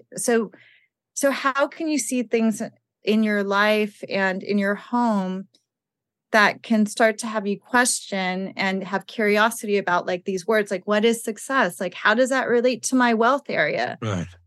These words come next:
Speaker 1: And how does that relate to maybe, like, the wealth area across from the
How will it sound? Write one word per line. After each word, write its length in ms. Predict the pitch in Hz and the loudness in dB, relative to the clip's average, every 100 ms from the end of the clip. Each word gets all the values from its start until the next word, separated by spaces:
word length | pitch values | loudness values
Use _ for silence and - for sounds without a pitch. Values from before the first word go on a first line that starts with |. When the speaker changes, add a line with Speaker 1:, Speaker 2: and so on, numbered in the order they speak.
| _ _ _ _ _ _ | _ _ _ _ _ _
Speaker 1:
And 140 | - 202 | -2 2
how 140 | 233 | 4
does 100 | 247 | 4
that 180 | 254 226 | 2 2
relate 280 | 233 233 226 | 4 2 0
to 120 | 240 | 0
maybe, 400 | 226 214 220 214 | 2 2 0 2
like, 240 | 208 196 - - | 2 0 -4 0
the 100 | 214 | 2
wealth 320 | 208 214 - | 4 2 0
area 560 | 220 220 220 233 247 - | 2 2 4 2 0 -4
across 480 | 208 - 208 214 | -6 2 4 4
from 160 | - 220 | 0 0
the 240 | 208 208 | 0 0